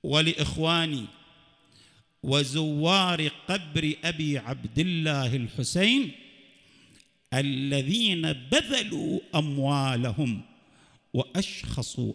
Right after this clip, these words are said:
أبدانهم". الإمام الصادق يدعو لي وهو ساجد إذا أبذل شيء في طريق الحسين. ليش؟ لأن بقاء الح-،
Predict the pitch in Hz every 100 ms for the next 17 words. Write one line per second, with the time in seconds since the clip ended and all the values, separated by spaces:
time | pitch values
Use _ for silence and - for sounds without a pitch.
0 | - 101 104 104 95 107 - 127 110 _
1 | _ _ _ _ _ _ _ _ _ _
2 | _ _ _ - 147 208 190 156 - 202
3 | 180 - 165 147 123 156 220 208 190 180
4 | 180 160 170 135 180 175 143 117 - -
5 | _ - 147 139 143 175 175 143 131 156
6 | 147 127 104 - 214 175 - - - -
7 | - 147 135 135 135 113 113 - 104 110
8 | 98 - _ _ _ _ _ _ - -
9 | - - 107 127 208 190 185 - 147 147
10 | 151 139 131 143 156 208 - 214 -